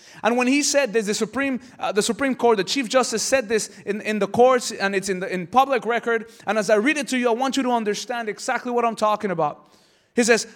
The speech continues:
"A pardon is of no effect until it is accepted by the one who is intended for. Though it is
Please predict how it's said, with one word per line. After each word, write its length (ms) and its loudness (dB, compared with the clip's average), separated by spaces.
"A 100 8
pardon 540 4
is 240 2
of 140 -2
no 240 2
effect 600 2
until 280 0
it 140 4
is 160 0
accepted 640 0
by 140 2
the 100 -2
one 380 0
who 360 0
is 320 4
intended 840 -4
for. 420 -8
Though 240 8
it 160 4
is 240 2